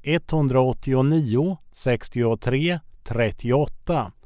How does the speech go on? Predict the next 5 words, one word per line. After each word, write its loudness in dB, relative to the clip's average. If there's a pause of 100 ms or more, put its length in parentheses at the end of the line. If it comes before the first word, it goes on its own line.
(320)
eller 0
e-postadressen 0
josefin -2
punkt -4
broström 0